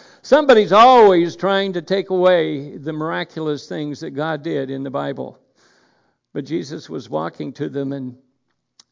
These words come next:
they said, "It's the Lord, don't worry." And, and Peter says, "If it's you, Lord, ask me to get out of the boat." "Peter, get out of the boat." Okay.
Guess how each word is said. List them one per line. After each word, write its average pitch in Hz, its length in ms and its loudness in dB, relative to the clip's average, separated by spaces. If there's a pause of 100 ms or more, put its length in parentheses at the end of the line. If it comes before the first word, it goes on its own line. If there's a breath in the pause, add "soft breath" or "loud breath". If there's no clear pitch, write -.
(400)
they 156 120 -12
said, 160 240 -14
"It's - 160 -20
the 190 80 -12
Lord, 202 300 -6
don't 180 180 -6
worry." 226 380 2
And, 170 180 -4 (500 soft breath)
and 165 140 -2
Peter 233 300 2
says, 233 280 0
"If 220 160 4
it's 220 200 -2
you, 302 180 0
Lord, 247 400 4
ask 220 340 -8
me 226 140 -2
to 185 80 -2
get 190 180 -2
out 185 160 0
of 175 100 -4
the 160 60 -4
boat." 143 480 -4 (640)
"Peter, 180 280 -10
get 156 160 -10
out 165 100 -8
of 165 60 -10
the 156 60 -14
boat." 180 280 -8 (3000)
Okay. 151 360 -8